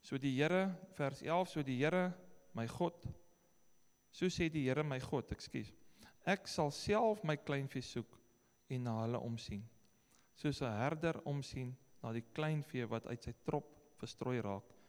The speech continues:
so sal ek omsien na my kleinvee en hulle red uit die plekke waarheen hulle verstrooi is op daardie donker oordeelsdag.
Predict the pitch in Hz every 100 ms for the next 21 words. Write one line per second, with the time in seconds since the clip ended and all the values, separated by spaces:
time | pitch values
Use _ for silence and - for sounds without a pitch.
0 | - _ - 147 - 135 117 - 127 127
1 | - 123 123 120 107 101 - 123 127 -
2 | 127 123 - - - - - 110 107 104
3 | 104 143 - 117 117 - 147 143 147 123
4 | 107 120 117 110 107 - - - 147 139
5 | 120 120 - - - - - 117 - 104
6 | 131 147 127 120 127 135 117 131 120 120
7 | 107 107 - 95